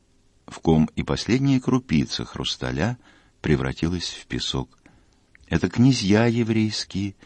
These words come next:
фарисеи, священники и книжники, ядом лицемерия, тщеславия и формализма, в конец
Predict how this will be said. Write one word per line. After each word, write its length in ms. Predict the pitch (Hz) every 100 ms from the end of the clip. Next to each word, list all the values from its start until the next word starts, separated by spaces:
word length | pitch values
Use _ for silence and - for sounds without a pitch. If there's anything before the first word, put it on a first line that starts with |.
| - - _
фарисеи, 840 | - 85 82 - 82 82 98 104 - _ _ _ _ -
священники 760 | - 76 - 82 76 71 -
и 60 | 73
книжники, 800 | - 71 76 101 104 101 - 98 _ _ _ _ _
ядом 680 | 73 71 85 85 80 78 78
лицемерия, 840 | 85 78 71 - 71 71 71 67
тщеславия 600 | 64 - 69 67 69 69
и 20 | 64
формализма, 760 | - 67 64 71 104 101 98 - - - _
в 140 | -
конец 840 | - 117 107 80 76 - - -